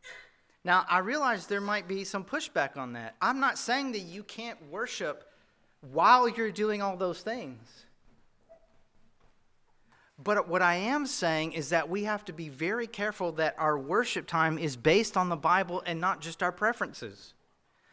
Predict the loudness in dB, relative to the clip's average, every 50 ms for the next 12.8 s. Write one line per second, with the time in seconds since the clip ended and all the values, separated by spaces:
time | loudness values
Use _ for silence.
0 | _ _ -2 0 2 0 2 4 4 4 4 4 0 -2 -2 -2 -2 -2 0 -2
1 | -2 -2 -2 -2 -4 -4 -4 -6 -6 -6 2 4 6 6 8 6 6 6 4 4
2 | 2 -2 -8 -18 _ _ _ _ _ -4 2 6 6 8 8 6 6 4 4 2
3 | 2 2 2 2 2 2 2 0 0 -2 -8 -18 -20 -20 _ _ -4 -2 -2 -2
4 | -4 -2 -2 0 0 0 0 -2 -4 -2 -2 -2 -2 -2 -4 -6 -4 -4 -6 -6
5 | -2 -2 -2 0 -2 -4 -6 -6 -6 -6 -4 -4 -6 -6 -4 -4 -4 -2 -2 -4
6 | -4 -4 -4 -4 -4 -2 -4 -4 -6 -10 -12 -16 -20 -20 -20 -20 -20 -20 _ _
7 | _ _ _ _ _ _ _ _ _ _ _ _ _ _ _ _ _ _ _ _
8 | _ _ _ _ _ _ _ -4 -4 -2 -2 -2 -2 -2 0 -2 -2 -4 -6 -10
9 | -12 -14 -14 -14 -14 -14 -14 -16 _ _ _ _ _ _ _ _ _ _ -16 -12
10 | -4 -2 0 0 0 0 0 -2 -2 -4 -6 -8 -12 -18 _ _ _ _ _ _
11 | _ _ _ _ _ _ _ _ _ _ _ _ _ -8 -4 -4 -2 -2 -2 -4
12 | -4 -6 -8 -8 -8 -8 -6 -2 0 0 0 0 -2 -4 -6